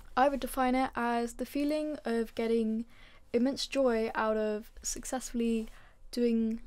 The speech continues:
something that helps your transition. It can be a kind of euphoria. Um, it can be being gendered correctly. It can be, like, a million different things. It's just the feeling of, "Thank God I'm finally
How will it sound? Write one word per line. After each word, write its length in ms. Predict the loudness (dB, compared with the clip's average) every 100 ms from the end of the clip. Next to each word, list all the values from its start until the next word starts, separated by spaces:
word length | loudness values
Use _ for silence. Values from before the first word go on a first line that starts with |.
| -10
something 600 | -6 -2 -4 -2 -2 0
that 200 | 0 -2 -6 -12 -10
helps 380 | -4 -4 -2
your 80 | -2
transition. 600 | 0 0 2 0 -2 -6 -8 -14 -14 -16 -8 -4
It 100 | 0
can 100 | 2
be 120 | 2
a 40 |
kind 200 | 2 2
of 60 | 2
euphoria. 640 | 0 -2 0 2 0 -2 -6 -10 -2
Um, 320 | 0 0 -4
it 140 | -6 -6
can 140 | -6
be 260 | -4 -4 -6 -14 -18 -18 -18 -18 -20 -6
being 240 | 0 2 2
gendered 360 | 0 0 -2
correctly. 460 | -2 -2 0 2 2
It 160 | 2 -2
can 140 | -4
be, 200 | -2 -2
like, 320 | -2 -4 -4
a 80 | -2
million 600 | 0 2 2 2 0 -2
different 400 | -4 -4 -4 -4
things. 480 | -2 -2 -2 -4 -2
It's 180 | 0 2
just 260 | 0 -4 -4
the 80 |
feeling 580 | -2 2 4 4 2 0 -2
of, 520 | -2 -2 -2 -6 -10 -20
"Thank 460 | -12 -2 0 0
God 340 | 0 0 0 -2
I'm 160 | -4 -6
finally 640 | -4 -4 -2 -2 -4 -6